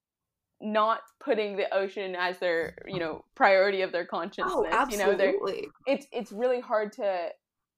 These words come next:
Speaker 1: to know sometimes, you know, where your waste is going or how, you know, using, consuming this one thing is affecting the ocean that's miles away from you. So
Speaker 2: Yeah.
Speaker 1: as, you know, uh,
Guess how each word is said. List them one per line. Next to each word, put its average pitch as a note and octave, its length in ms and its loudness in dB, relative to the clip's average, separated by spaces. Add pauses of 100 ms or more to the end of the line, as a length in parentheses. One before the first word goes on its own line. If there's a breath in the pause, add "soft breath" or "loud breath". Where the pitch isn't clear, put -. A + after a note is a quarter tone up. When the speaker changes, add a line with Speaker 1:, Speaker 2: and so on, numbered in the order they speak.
Speaker 1:
to B3+ 80 -8
know B3+ 220 2
sometimes, G#3 460 -6
you F#3+ 60 -8
know, - 160 -10 (100)
where G#3 320 2
your G#3+ 220 0
waste F#3 360 -4
is F3+ 180 -10
going C#3 520 -10
or F3+ 540 -2 (260 soft breath)
how, G#3 640 4 (240)
you F#3+ 80 -6
know, F3 220 0 (160)
using, A3 540 -4
consuming A#3 540 -6
this G3 200 -10
one F3+ 200 -6
thing F3 320 -8
is F#3+ 140 -8
affecting F#3 440 -2
the F3+ 160 -4
ocean E3+ 380 -6
that's F3+ 220 2
miles E3 380 -4
away D#3+ 260 -8
from G3 240 -10
you. G#3 260 -8 (500)
So G#3 340 6
Speaker 2:
Yeah. - 60 4
Speaker 1:
as, G3 600 2 (800)
you G#3 100 -4
know, E3 300 -2 (180)
uh, E3+ 300 0